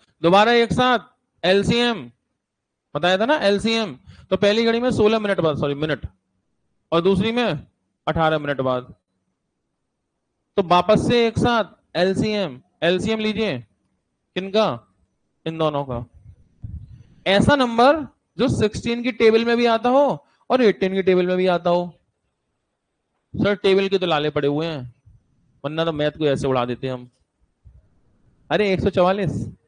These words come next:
वन फ़ोर्टी फ़ोर, सोलह में भी और अठारह में भी, तो मतलब एक सौ चवालीस मिनट, एक सौ चवालीस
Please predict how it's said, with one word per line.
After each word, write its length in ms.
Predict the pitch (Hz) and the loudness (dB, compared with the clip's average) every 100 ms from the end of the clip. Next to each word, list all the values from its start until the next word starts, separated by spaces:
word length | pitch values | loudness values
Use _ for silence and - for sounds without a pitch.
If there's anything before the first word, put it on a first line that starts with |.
| _ _ _ _ - | _ _ _ _ 0
वन 140 | 175 | 2
फ़ोर्टी 460 | 180 180 208 262 339 - _ _ - | 2 2 2 2 2 -4 _ _ 0
फ़ोर, 400 | 151 127 110 _ _ _ _ - | 2 2 -2 _ _ _ _ 2
सोलह 240 | 180 196 | 4 4
में 160 | 214 226 | 2 2
भी 200 | 254 320 240 - - _ | 2 0 -4 -14 -20 _
और 80 | 165 | -2
अठारह 300 | 180 196 220 | 2 2 2
में 180 | 247 254 | 2 2
भी, 180 | 277 277 - - _ - | 0 -2 -10 -20 _ -2
तो 60 | |
मतलब 260 | 220 226 269 | 0 2 0
एक 220 | 208 220 | 2 2
सौ 100 | 214 | 2
चवालीस 340 | 254 233 233 240 | 2 2 2 0
मिनट, 300 | 226 233 - - - - - - _ _ _ _ _ _ _ _ _ _ _ _ _ _ _ _ _ _ _ _ _ _ _ _ _ _ - | 0 0 -2 -6 -10 -18 -20 -20 _ _ _ _ _ _ _ _ _ _ _ _ _ _ _ _ _ _ _ _ _ _ _ _ _ _ -4
एक 160 | 180 185 | -2 0
सौ 100 | 220 | 2
चवालीस 580 | 202 190 220 311 - | 2 4 2 0 -2